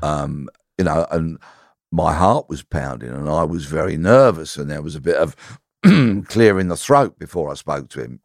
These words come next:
you know. And he was delighted to hear from me. Um,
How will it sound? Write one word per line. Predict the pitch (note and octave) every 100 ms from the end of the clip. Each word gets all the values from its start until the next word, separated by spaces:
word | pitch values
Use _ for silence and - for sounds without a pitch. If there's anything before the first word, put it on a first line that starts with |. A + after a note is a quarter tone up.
| -
you | F2+
know. | C#2+ - _ _ _ _ _ _
And | G2 G2+ G#2 G#2 G#2 G2+ - _ -
he | D#2+ F#2 A2
was | C3
delighted | - A#2 G2 D#2 -
to | F2+
hear | D#2+ E2+
from | - D2+ D2
me. | A#1 G1+ D#2 _ _ _ _ _ _ _ -
Um, | E2 E2 D#2+ D#2+ D2+